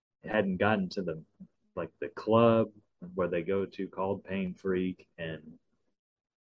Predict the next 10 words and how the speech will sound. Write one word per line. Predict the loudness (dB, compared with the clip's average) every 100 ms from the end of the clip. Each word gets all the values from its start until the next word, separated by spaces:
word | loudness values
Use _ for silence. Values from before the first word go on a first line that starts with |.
| _ _ _ _ _ _ -12
it | 2
wasn't | 4 4 2
going | 0 2
to |
work | 4 4 4
out, | 2 2
and | -2
I'd | -4
have | -6 -4
to | -6 -6